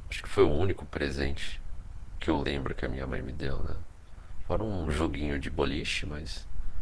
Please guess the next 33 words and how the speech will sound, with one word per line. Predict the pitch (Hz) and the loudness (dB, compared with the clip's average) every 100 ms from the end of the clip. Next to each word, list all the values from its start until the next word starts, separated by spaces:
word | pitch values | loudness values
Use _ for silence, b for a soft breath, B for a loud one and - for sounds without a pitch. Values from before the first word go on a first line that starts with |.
| B B B B B B B B - - - - | B B B B B B B B -6 -6 -6 -6
presente | 85 76 78 78 - 78 | -2 0 2 0 0 0
mesmo | 73 76 | 0 0
que | - 76 | -2 -2
eu | |
vi | 65 65 69 | -2 -4 -2
ela | 65 62 - - - - - - - - - - - - - - - - - - - | -2 -2 0 0 2 2 0 -2 -4 -8 -10 -8 -4 -6 -4 -6 -4 -6 -6 -6 -6
se | - - | -4 -4
preocupar | - 71 - - 71 78 71 | -4 -4 -4 0 2 2 2
e | 60 | 0
dar, | 62 67 78 | -2 2 4
não | 69 | 4
foi | - 76 | 4 4
algo | 69 69 - | 4 2 -4
que | - 65 - - - B B B - | -4 -6 -6 -8 -8 B B B -8
foi | - | -6
comprado | - - - 69 - | -4 -4 2 4 4
porque | - | -4
tava | - 67 65 | 0 2 2
barato | 65 64 85 80 - 78 | 2 4 4 2 0 0
e | 55 | 0
deu | - 71 71 | 2 2 0
pra | - | -2
criança, | - - - 85 82 - | -6 -6 0 0 0 2
não. | - 64 - - - B B B B B - | 2 2 -2 -6 -8 B B B B B -6
Que | - | -2
ela | 73 | -2
fez | 73 71 | -2 -2
questão | 73 - 71 | -2 -4 -2
que | - | 2
eu | |
escolhesse | - - 71 82 82 - - | 4 4 4 2 2 -2 -4
e | |
tal, | - 82 85 | 0 2 2